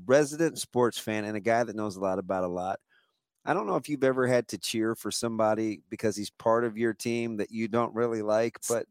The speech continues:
Speaker 2: see, the thing
Speaker 1: welcome
Speaker 2: is,
Speaker 1: to my world
Speaker 2: see, the
Speaker 1: as
Speaker 2: thing
Speaker 1: a
Speaker 2: is,
Speaker 1: Lakers fan.
Speaker 2: the Suns have been, uh, have hated Robert Sarver basically the entire time he's owned the team.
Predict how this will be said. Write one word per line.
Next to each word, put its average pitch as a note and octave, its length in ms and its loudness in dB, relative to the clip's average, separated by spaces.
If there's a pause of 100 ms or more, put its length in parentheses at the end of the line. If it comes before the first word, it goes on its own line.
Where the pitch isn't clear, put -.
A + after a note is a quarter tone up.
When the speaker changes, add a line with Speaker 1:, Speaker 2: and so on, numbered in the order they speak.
Speaker 2:
see, - 180 0
the F3 120 6
thing G3 120 8
Speaker 1:
welcome G#3+ 300 8
Speaker 2:
is, F#3 100 -4
Speaker 1:
to - 100 6
my A#2 280 6
world A2 300 6
Speaker 2:
see, - 40 8
the - 60 8
Speaker 1:
as B2+ 160 8
Speaker 2:
thing C3 100 6
Speaker 1:
a C3 40 6
Speaker 2:
is, B2 60 2
Speaker 1:
Lakers G#2+ 460 2
fan. G2 300 2
Speaker 2:
the D#3 80 6
Suns B3+ 260 4
have G3+ 80 6
been, E3 320 6
uh, B2+ 340 8
have B2+ 220 4
hated E3 300 8
Robert C#3 280 6
Sarver C#3 300 4
basically C3+ 300 4
the B2 80 4
entire C3 320 4
time B2 180 2
he's B2 160 2
owned A#2+ 160 4
the G2+ 60 -2
team. A2 220 0